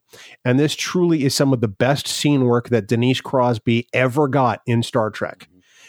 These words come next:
She was wasted in season one. In this episode, there's no talk of rape gangs or how drugs are bad, even if they make you feel good, Wesley.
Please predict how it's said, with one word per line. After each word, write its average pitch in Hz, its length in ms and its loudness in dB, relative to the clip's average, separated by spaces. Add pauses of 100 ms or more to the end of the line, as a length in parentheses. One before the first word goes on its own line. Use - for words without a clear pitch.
(120)
She - 160 -2
was 143 200 2
wasted 117 580 -2
in 120 160 0
season 120 400 0
one. 113 380 2 (440)
In 113 100 -2
this 131 140 0
episode, 156 340 0
there's 120 160 0
no 127 140 2
talk 135 280 0
of 117 120 -2
rape 110 340 -2
gangs 143 640 0
or 107 100 -4
how 127 180 0
drugs 123 380 0
are 117 60 0
bad, 117 400 2
even 120 180 2
if 120 140 -2
they 113 80 2
make 120 200 0
you 127 60 2
feel 123 320 -2 (120)
good, 120 300 2
Wesley. 131 540 0